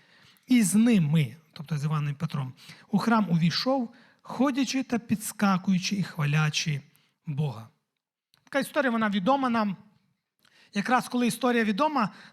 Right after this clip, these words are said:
над нею складно задуматися, бо ти <laughs> якби знаєш її, е, цю історію. Але важливо, щоб ми задумались.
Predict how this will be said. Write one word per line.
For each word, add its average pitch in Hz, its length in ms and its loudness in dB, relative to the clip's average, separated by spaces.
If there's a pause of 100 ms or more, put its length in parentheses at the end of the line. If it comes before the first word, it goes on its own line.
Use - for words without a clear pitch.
над 202 100 2
нею 233 140 2
складно 214 360 0
задуматися, 208 480 -2
бо 175 160 -4
ти 208 160 -2
<laughs> 156 100 2
якби 185 380 -2
знаєш 175 520 -2
її, 139 260 -8 (440)
е, 147 340 -6
цю 180 100 -6
історію. 180 400 -4
Але 311 120 -2
важливо, 254 340 -4
щоб 180 160 -10
ми 208 200 -8
задумались. 165 580 -10